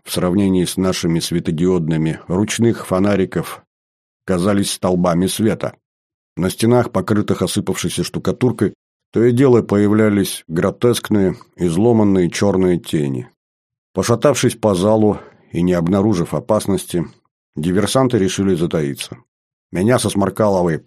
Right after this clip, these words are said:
посадили у стены на небольшую стопку трухлявых досок.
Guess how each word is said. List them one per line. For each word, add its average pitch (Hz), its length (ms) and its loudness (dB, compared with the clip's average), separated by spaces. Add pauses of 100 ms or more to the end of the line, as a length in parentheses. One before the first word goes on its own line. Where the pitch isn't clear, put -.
(140)
посадили 95 480 0
у 90 120 2
стены 101 560 2 (460)
на 80 120 -2
небольшую 92 520 0
стопку - 640 -4 (100)
трухлявых 87 640 0
досок. - 480 -8